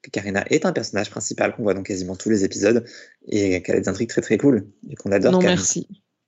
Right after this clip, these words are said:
Speaker 1: Mais si tu aimes
Speaker 2: <laughs>
Speaker 1: Karina, il faut regarder. Oh.
Speaker 2: Oui, non, mais elle est très sympa, hein, mais c'est non merci quand même.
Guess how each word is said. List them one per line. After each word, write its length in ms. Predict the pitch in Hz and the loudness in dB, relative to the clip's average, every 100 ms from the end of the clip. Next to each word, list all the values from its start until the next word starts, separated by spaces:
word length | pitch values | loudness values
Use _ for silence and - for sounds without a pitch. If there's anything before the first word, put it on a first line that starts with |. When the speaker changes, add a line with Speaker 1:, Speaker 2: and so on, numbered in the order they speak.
| _ | _
Speaker 1:
Mais 100 | 147 | -4
si 300 | 196 294 160 | 0 2 2
tu 160 | 214 139 | 2 4
aimes 140 | 131 | 2
Speaker 2:
<laughs> 60 | - | 2
Speaker 1:
Karina, 380 | 120 113 117 123 | 0 0 0 0
il 60 | |
faut 120 | - 117 | 0 2
regarder. 580 | 110 104 101 113 113 - | 2 2 4 4 2 -2
Oh. 440 | 101 101 95 95 92 _ - | -6 -4 -6 -8 -12 _ -6
Speaker 2:
Oui, 220 | 269 320 | -2 0
non, 80 | 247 | 2
mais 100 | 196 | 2
elle 80 | 196 | 4
est 60 | 202 | 4
très 160 | 233 | 2
sympa, 420 | 233 269 285 294 254 | 0 0 4 6 6
hein, 60 | 240 | 4
mais 120 | 226 | 2
c'est 120 | 208 202 | 4 4
non 100 | 208 | 6
merci 300 | 208 208 269 | 4 0 0
quand 100 | 214 | 2
même. 260 | 180 180 | 2 -2